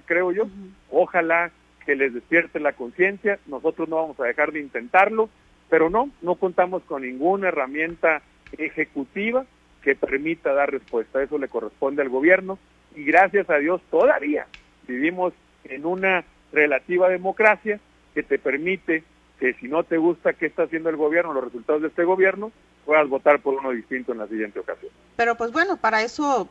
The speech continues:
Speaker 2: pasan seis años o tres
Speaker 1: Pues ya,
Speaker 2: y, y,
Speaker 1: no, ya
Speaker 2: y
Speaker 1: queda
Speaker 2: la
Speaker 1: un año y
Speaker 2: realidad,
Speaker 1: medio,
Speaker 2: no, sí,
Speaker 1: ya
Speaker 2: pero
Speaker 1: queda muy poquito. Y como dice un buen amigo allá de Sinaloa, ya les queda muy poquito, muy poquito para que se vayan.
Speaker 2: Sí, pero, pues,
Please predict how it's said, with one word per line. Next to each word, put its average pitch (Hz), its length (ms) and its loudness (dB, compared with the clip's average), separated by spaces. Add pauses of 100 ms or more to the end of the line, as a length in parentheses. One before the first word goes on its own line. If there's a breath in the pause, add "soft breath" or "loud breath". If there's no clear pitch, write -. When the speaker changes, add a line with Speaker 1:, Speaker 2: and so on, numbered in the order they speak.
Speaker 2:
pasan 254 340 0
seis 254 300 -6
años 233 640 -2
o 185 320 -2
tres 233 340 -2
Speaker 1:
Pues 139 160 4
ya, 175 160 6
Speaker 2:
y, - 40 -8
y, - 40 -4
Speaker 1:
no, 247 200 6
ya 220 200 8
Speaker 2:
y 226 40 -14
Speaker 1:
queda 247 180 4
Speaker 2:
la 254 60 4
Speaker 1:
un 247 60 6
año 226 40 8
y 233 40 6
Speaker 2:
realidad, 262 280 4
Speaker 1:
medio, 240 240 4
Speaker 2:
no, 320 160 4
sí, 349 180 4
Speaker 1:
ya 359 120 8
Speaker 2:
pero 262 180 6
Speaker 1:
queda 247 280 0
muy 247 380 0
poquito. 226 720 2 (260 soft breath)
Y 160 80 2
como 175 280 4
dice 220 180 2
un 220 100 -2
buen 220 180 2
amigo 214 340 4
allá 208 200 4
de 208 80 2
Sinaloa, 170 520 2 (300)
ya 165 220 6
les 196 220 4
queda 196 280 4
muy 196 400 4
poquito, 139 640 0
muy 196 300 0
poquito 170 460 0
para 123 180 -2
que 110 80 -6
se 113 80 -6
vayan. 87 260 -6 (140)
Speaker 2:
Sí, 349 260 0
pero, 254 340 2
pues, 220 280 -4